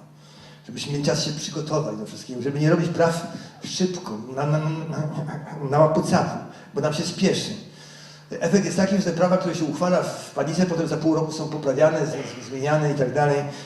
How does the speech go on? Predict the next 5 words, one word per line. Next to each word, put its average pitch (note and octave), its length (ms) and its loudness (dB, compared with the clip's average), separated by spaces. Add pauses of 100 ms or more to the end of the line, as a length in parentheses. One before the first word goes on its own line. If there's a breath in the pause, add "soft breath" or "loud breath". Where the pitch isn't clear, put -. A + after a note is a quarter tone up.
(120 loud breath)
bo C3+ 140 -6
są C#3 140 -2
głupie. - 260 -6 (140)
Spokojnie. C#3+ 800 -4 (1040 loud breath)
Spokojnie. D3+ 960 2